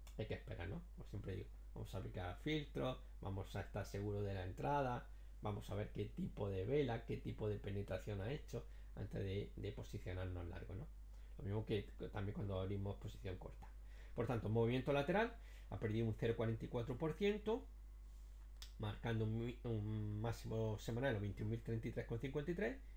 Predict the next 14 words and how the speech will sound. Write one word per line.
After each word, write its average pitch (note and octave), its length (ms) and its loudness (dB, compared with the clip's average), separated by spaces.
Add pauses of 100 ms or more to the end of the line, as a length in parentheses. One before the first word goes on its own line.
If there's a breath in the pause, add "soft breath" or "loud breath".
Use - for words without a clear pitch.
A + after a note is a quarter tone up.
(100)
y G#3 160 4
mínimo G3 460 4 (360 loud breath)
en A#2 100 4
los A#2 100 6
veinte A2+ 240 4
mil A#2 120 2
quinientos G2+ 280 0
cincuenta G2+ 280 -2
y G2 40 0
tres - 120 -2
con G#2 140 -4
cuarenta G2+ 240 -4
y - 40 -6
cinco. G#2+ 260 -2